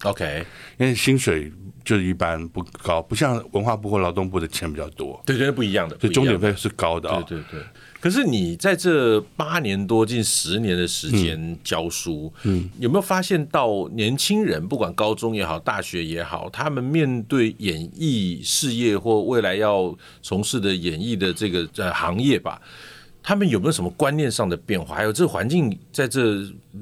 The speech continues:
Speaker 1: 八九年的时间有很大的不同吗？
Speaker 2: 我觉得有些不变的是，大家都是抱着一颗明星的梦，
Speaker 1: 嗯。
Speaker 2: 啊，这个是千古不变的定律了。
Speaker 1: 对，这是从我，从小时候，我小时候四五十年前都这样子了。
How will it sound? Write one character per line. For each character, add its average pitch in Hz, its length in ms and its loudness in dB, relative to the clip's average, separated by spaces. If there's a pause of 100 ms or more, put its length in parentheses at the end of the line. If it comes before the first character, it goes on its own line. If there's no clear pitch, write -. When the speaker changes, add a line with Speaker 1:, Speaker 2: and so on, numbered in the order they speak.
(100)
Speaker 1:
八 120 180 0
九 104 140 -2
年 90 180 0
的 92 60 0
时 - 160 -4
间 98 180 0
有 87 140 2
很 160 240 -8
大 110 200 -2
的 85 60 -4
不 - 140 -12
同 - 200 -14
吗？ - 160 -14 (340)
Speaker 2:
我 110 100 -4
觉 160 120 2
得 - 20 6
有 151 80 4
些 139 180 4
不 123 260 0
变 117 280 2
的 98 100 2
是， 107 160 2 (280)
大 123 100 4
家 123 80 4
都 120 120 2
是 107 400 2
抱 113 160 4
着 95 160 2
一 92 120 2
颗 95 440 2 (680)
明 110 200 4
星 117 240 4
的 101 80 4
梦， 87 320 0 (140)
Speaker 1:
嗯。 113 180 0
Speaker 2:
啊， 82 240 2
这 127 140 -2
个 117 80 4
是 95 320 0 (100)
千 123 240 2
古 92 160 -2
不 90 120 -6
变 - 160 -12
的 104 60 -2
定 120 80 2
律 101 40 0
了。 101 60 -2
Speaker 1:
对， - 0 -
这 117 80 -2
是 98 80 -2
从 98 400 4
我， 76 60 -2
从 123 300 -2
小 90 240 -2
时 110 160 -4
候， 107 220 2
我 107 140 2
小 92 180 0
时 110 140 2
候 104 60 2 (360)
四 156 260 2
五 117 100 0
十 117 180 2
年 110 240 4
前 101 180 0
都 110 140 0
这 117 80 0
样 98 160 0
子 87 100 -4
了。 82 100 -4